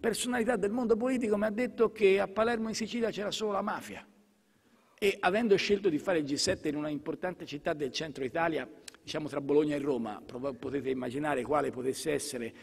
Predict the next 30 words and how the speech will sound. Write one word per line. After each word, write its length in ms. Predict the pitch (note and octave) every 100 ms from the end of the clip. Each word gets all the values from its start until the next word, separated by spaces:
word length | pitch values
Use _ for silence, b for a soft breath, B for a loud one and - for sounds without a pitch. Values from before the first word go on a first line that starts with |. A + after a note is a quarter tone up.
| B B
la 100 | C#3
nostra 340 | D3 D#3 - C#3
valutazione, 880 | C#3 D3 F3+ - F3+ D3+ A#2+ A2+ -
eh, 220 | D#3 C3+
originaria, 680 | E3 D#3+ D#3+ G3+ E3+ F#3+ E3
aver 340 | - F#3 C4 -
cambiato 580 | G3 F#3 G3 D3+ A2+ C#3
e 20 |
aver 220 | D3 G3+
portato 500 | - F3+ - F3+ C3+
il 80 | C3+
G 100 | D#3
sette 380 | D#3+ G#3+ G#3 F3+
in 80 |
Sicilia 480 | D#3 - A3 A#3 G#3 B B B
non 140 | A3+
è 60 | A#3+
stato 220 | C4 G#3+
un 60 | E3+
fatto 280 | F#3+ -
organizzativo 720 | E3+ D#3+ E3+ D3+ D#3+ E3 D3+ C#3
burocratico, 680 | D3 C#3 C3 A#2+ G2 F#2+ G2+ B B
ma 80 |
è 40 | A#3
stata 180 | B3+ G#3+
la 80 |
scelta 480 | G#3 - C4 B3 A#3
di 220 | F3+ F#3 -
rispondere 760 | - G#3+ - B3 F3+ C#3+ D3+ D#3+
che 360 | F#3 F3+ B